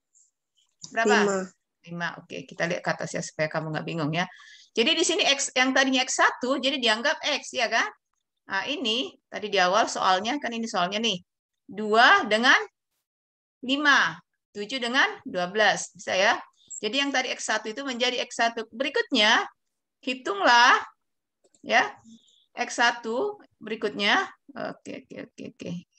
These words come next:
Speaker 1: Ibu buat dulu, karena nggak bisa digeser. Berikutnya adalah, perhatikan ya, kita lihat di sini. X dua ditambah X, eh, X incrementnya tadi, yang kita hi-, bagi dua per, eh, berapa tadi di atas? Adalah dua,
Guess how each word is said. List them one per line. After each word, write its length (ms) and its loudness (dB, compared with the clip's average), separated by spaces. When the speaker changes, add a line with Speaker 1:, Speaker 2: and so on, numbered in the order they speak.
Speaker 1:
Ibu 320 -14
buat 80 -6
dulu, 240 -6
karena 240 -8
nggak 100 -6
bisa 140 -8
digeser. 300 -2
Berikutnya 560 2
adalah, 400 6
perhatikan 480 0
ya, 160 -2
kita 240 -4
lihat 120 -6
di 80 -6
sini. 280 -4
X 560 0
dua 540 6
ditambah 420 2
X, 260 0
eh, 680 4
X 40 -12
incrementnya 500 -2
tadi, 480 -2
yang 160 -6
kita 240 0
hi-, 160 -8
bagi 400 -4
dua 240 -2
per, 240 -6
eh, 80 -4
berapa 240 -4
tadi 160 -4
di 80 -4
atas? 400 -4
Adalah 340 2
dua, 240 0